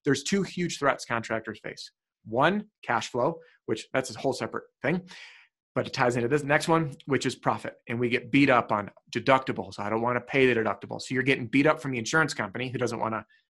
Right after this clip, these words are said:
pay things the right way. And you're beat up from the homeowner who doesn't wanna pay deductible. And when you can level the playing field, which is language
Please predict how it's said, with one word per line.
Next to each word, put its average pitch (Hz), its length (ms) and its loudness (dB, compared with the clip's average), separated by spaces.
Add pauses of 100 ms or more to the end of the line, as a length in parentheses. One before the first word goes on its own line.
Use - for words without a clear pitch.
(120)
pay 135 160 4
things 113 220 -4
the 101 60 -8
right 98 140 -6
way. 110 140 2 (380)
And 127 60 -4
you're 117 100 -2
beat 135 180 4
up 127 100 2
from 123 120 -6
the 107 60 -2
homeowner 131 480 4
who 123 60 -2
doesn't 120 180 0
wanna 113 120 -2
pay 120 160 -4
deductible. 110 580 0 (320)
And 117 80 -4
when 123 100 4
you 127 60 2
can 117 160 -2
level 120 340 2
the 151 80 2
playing 147 360 4
field, 113 380 -4 (320)
which 120 340 -4
is 120 120 -4
language 139 440 2